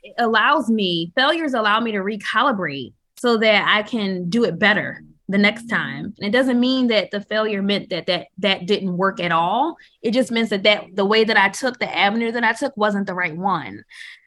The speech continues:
And so that then lends me to opening up my mind even further to say, like, "Okay, that didn't work, but this will work." And then that is exactly what proof of concept is. So unless people fail,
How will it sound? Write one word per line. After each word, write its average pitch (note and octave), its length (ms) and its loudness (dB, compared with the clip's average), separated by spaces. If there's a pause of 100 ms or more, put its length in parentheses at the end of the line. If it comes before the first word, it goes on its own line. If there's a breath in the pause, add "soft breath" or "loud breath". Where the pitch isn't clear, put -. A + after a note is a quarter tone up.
And A3 160 -2
so A3 200 4
that G3+ 260 4 (100)
then F#3 540 0
lends G3 400 0
me F#3 160 2
to E3+ 580 -4 (260)
opening G#3+ 340 2
up F3 120 -2
my F3+ 160 2
mind F3+ 240 0
even F3 220 -4
further G#3 280 0
to F3+ 100 -2
say, F3+ 200 -4
like, E3 140 -2
"Okay, F3+ 280 -4
that F3+ 240 -2
didn't F3 200 -4
work, D#3+ 180 -8
but D#3 140 -14
this F3 240 -6 (180)
will F3 340 0
work." C#3 360 -10 (280)
And F#3 160 -2
then F3+ 180 0
that G3+ 200 0
is G3+ 120 -2
exactly F3+ 440 0
what F#3 160 -8
proof A3 220 -10
of F3 60 -8
concept F3+ 460 -8
is. E3+ 400 -4
So G3 100 -2
unless G3 340 0
people D#4+ 340 4
fail, G3 720 4